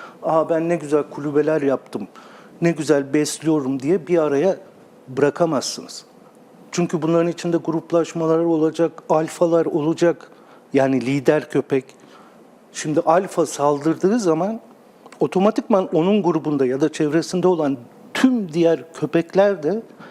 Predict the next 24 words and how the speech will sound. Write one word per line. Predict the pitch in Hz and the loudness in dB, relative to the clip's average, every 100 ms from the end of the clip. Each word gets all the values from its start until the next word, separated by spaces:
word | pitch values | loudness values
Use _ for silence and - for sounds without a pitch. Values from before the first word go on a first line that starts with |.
| - - - - | -20 -20 -20 0
çok | 202 185 | 0 2
sessiz, | - 180 165 - 135 127 | -2 -2 -2 -2 -4 -4
sakin, | - 180 165 160 - 120 | -4 0 2 0 -6 -6
kendi | - 151 165 | -2 -2 0
hallerinde | 165 147 147 147 147 | 0 2 0 0 0
olsalar | 143 143 156 165 185 143 | -2 -2 0 2 2 -2
bile | 170 | -4
ona | - 135 160 | -2 -2 -2
uyuyorlar. | 139 135 113 92 - - - - - - - - - - - - - - | -2 -4 -6 -8 -10 -18 -20 -20 -20 -20 -20 -20 -20 -20 -20 -20 -20 -10
İşte | - - - | -6 -2 2
o | 214 | 2
şekilde | - 190 160 156 | 2 -2 0 -2
parçalanmış, | 160 165 170 165 165 151 143 139 165 - - - - - - - - - - - - - - 135 | 0 2 2 2 0 0 0 -2 -8 -14 -20 -20 -20 -20 -20 -20 -20 -20 -20 -20 -20 -20 -10 -6
gözümün | 135 143 147 | -2 0 0
önüne | 143 151 | 0 0
getirmek | 143 139 - 147 131 | -2 -4 -4 -6 -8
istemiyorum | - 170 147 135 175 | -4 -2 -2 -2 -2
ama | 139 107 - | -2 -4 -4
karnı | 139 143 160 | -2 0 -2
falan | 135 156 117 | -2 -2 -2
yarılmış, | 110 139 175 151 139 - | -2 0 0 -2 -8 -8
iç | 170 - | -4 0
organları | 143 147 143 147 120 | 0 0 -2 -4 -6
sarkıyor. | 95 - 131 127 - 135 | -8 -6 -4 -4 -4 -6